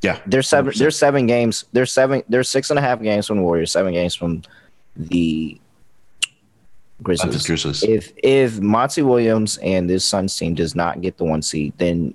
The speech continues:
Speaker 2: it, and so if you have a Monty Williams ticket, Taylor Jenkins is the hedge.
Speaker 1: Yeah.
Speaker 2: Taylor Jenkins has to be the hedge. Now, there is a question with the Warriors in there, but however,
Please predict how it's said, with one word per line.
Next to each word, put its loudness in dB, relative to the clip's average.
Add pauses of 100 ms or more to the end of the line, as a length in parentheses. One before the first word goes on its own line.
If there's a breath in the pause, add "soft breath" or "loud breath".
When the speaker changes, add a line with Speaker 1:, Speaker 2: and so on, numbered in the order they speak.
Speaker 2:
it, 0 (280 loud breath)
and 2
so 4
if 2
you 4
have 2
a 0
Monty 0
Williams 2 (880)
ticket, 2 (560)
Taylor 2
Jenkins 2
is 4
the 4
hedge. 0 (600)
Speaker 1:
Yeah. 0
Speaker 2:
Taylor 4
Jenkins 0
has 2
to -4
be 4
the 4
hedge. 0 (800 soft breath)
Now, 4
there 4
is 4
a 2
question 0
with 2
the 2
Warriors 4
in 2
there, 4
but 0
however, 2